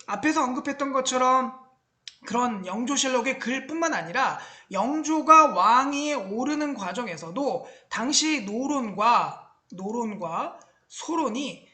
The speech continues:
첨예하게 대립했었거든요. 네, 영조가 왕위에 오를 수 있었던 건 노론의 도움이 있었기 때문이었는데,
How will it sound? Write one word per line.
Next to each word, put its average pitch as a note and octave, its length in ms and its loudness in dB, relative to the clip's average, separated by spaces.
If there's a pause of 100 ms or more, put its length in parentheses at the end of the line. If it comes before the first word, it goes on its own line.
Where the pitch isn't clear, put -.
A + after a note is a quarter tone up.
(160)
첨예하게 C#4+ 1080 -2
대립했었거든요. G#3 1160 -8 (200)
네, - 300 -4 (300)
영조가 E4+ 440 4
왕위에 C#4+ 440 4
오를 C4+ 320 0
수 D4 120 -4
있었던 B3+ 440 -2
건 B3 480 6
노론의 C#4+ 680 0
도움이 B3+ 460 -4
있었기 D#4+ 540 -2
때문이었는데, B3 1080 -2